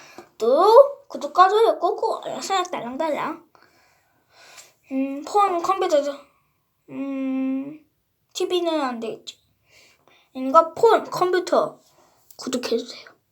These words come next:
저 요새 구독자 별로 없어요. <laughs> 그럼 시작!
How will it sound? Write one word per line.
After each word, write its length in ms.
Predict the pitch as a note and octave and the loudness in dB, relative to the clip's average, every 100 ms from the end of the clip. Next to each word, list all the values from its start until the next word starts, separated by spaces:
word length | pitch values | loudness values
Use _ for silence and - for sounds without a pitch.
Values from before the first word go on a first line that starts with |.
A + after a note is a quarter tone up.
| - | 0
저 120 | C4+ | 8
요새 200 | A#3+ B3 | 8 8
구독자 500 | A#3+ A#3+ B3 - A3+ | 2 -2 -6 -2 -2
별로 220 | C4 A3+ | 0 -2
없어요. 360 | C#3+ - - - - _ - | -2 -8 -12 -14 -14 _ 4
<laughs> 340 | B3 A3+ - _ _ _ - - - | 6 4 0 _ _ _ -14 -14 -8
그럼 340 | C#4 D#4 - - | 4 6 6 -2
시작! 500 | - A#4 C#5 - - | -8 -6 -4 -6 -6